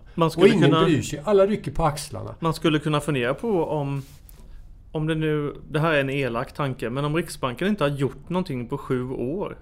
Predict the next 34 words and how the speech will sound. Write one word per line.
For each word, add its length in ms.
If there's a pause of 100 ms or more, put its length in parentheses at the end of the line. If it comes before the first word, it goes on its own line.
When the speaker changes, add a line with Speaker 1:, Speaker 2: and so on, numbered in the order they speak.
(140)
Speaker 1:
med 140
räntan, 460 (1120)
borde 320
de 260
då 140
inte 260
ha 340
anpassat 560
sin 120
kostym 540
efter 300
sin 340 (400)
något 300
begränsade 500
verksamhet? 720 (140)
<laughs> 160 (280)
Speaker 2:
Jo, 220 (260)
precis, 400
Speaker 1:
Så. 80
Speaker 2:
exakt. 640
Det 60
är 40
så, 160 (140)
satt 300
två 160
Speaker 1:
Ja, 40
men 180
Speaker 2:
ledamöter 360
Speaker 1:
de 60
Speaker 2:
där 100
Speaker 1:
kanske 240
Speaker 2:
menar 140
Speaker 1:
höjer 180
igen 520